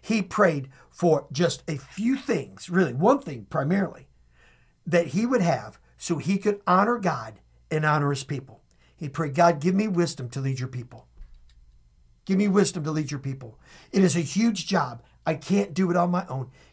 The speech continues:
Give me wisdom to do what you've called me to do."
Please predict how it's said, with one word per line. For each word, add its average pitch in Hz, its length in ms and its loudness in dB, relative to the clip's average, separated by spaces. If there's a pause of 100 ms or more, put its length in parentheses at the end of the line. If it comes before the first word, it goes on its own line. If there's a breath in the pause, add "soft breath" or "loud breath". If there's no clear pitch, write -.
(120)
Give 175 260 2
me 202 160 2
wisdom 151 600 -2 (360)
to 156 120 -6
do 147 300 0
what 135 260 -4
you've 135 120 -10
called 131 340 0
me 117 100 -6
to 123 100 -10
do." 120 300 -6